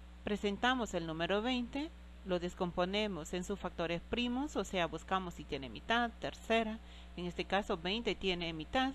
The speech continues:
la mitad de veinte es diez. Diez tiene mitad, la mitad de diez es cinco. Y cinco no tiene mitad, sino que tiene quinta. Cinco entre cinco a una.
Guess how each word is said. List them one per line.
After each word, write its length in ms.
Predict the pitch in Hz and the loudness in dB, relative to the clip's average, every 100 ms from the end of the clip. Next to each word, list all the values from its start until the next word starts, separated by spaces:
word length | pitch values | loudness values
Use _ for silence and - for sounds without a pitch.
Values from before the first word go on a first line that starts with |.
| - - - - | -4 -14 -8 -2
la 80 | 175 | -2
mitad 320 | 156 - 156 | -2 0 0
de 120 | 165 | 0
veinte 440 | 170 233 285 311 330 - - | 0 0 -2 -6 -8 -12 -4
es 160 | 180 190 - - - | -2 -2 -6 -12 -6
diez. 280 | 165 160 160 - - - - - - - | -2 0 -2 -10 -14 -14 -14 -14 -14 -8
Diez 300 | 180 208 196 | 0 2 2
tiene 300 | - 156 147 | 0 -2 -2
mitad, 400 | 175 175 254 277 - - - | -4 2 2 2 -4 -12 -6
la 120 | 170 | -4
mitad 320 | 156 - 143 | -4 -2 0
de 120 | 156 | -2
diez 220 | 175 233 311 - | -2 -2 -2 -2
es 120 | 214 | -2
cinco. 560 | - - 170 165 156 156 - - - - | -2 -4 -4 -4 -8 -8 -12 -16 -8 -4
Y 120 | 233 | -2
cinco 400 | - 277 269 277 | 0 0 0 0
no 120 | 254 | 0
tiene 260 | 196 180 190 | -2 -2 -2
mitad, 360 | 208 - 302 - | -2 -2 -2 0
sino 260 | 190 180 170 | 0 0 0
que 220 | 214 226 - - | -2 -2 -8 -8
tiene 300 | - 156 170 | -2 0 -2
quinta. 560 | 202 - 170 160 147 151 - - - - | -6 -4 -4 -4 -6 -6 -10 -14 -14 -2
Cinco 320 | 220 202 175 | 2 2 0
entre 240 | 165 165 165 | -4 -2 -2
cinco 460 | - 254 330 330 - | -2 -4 -2 -4 -4
a 140 | 190 | -2
una. 380 | 170 160 156 | 0 -2 -4